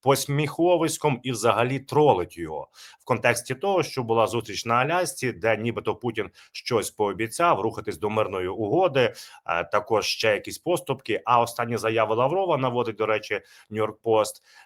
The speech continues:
Ем, він в останні ж дні дуже розговорився. Очевидно, що ні на які поступки, ніяких зустрічей, ніяких гарантій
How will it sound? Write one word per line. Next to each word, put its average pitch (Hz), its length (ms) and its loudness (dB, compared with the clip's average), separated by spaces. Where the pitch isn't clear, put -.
Ем, 95 640 -2
він 98 140 -10
в 92 80 -8
останні 95 360 -4
ж 82 80 -12
дні 101 80 -8
дуже 92 260 -6
розговорився. 90 680 -4
Очевидно, 113 720 2
що - 200 -10
ні 107 120 -2
на 117 80 2
які 123 320 2
поступки, 143 840 2
ніяких 110 440 0
зустрічей, 127 800 -2
ніяких 101 460 -2
гарантій 120 760 4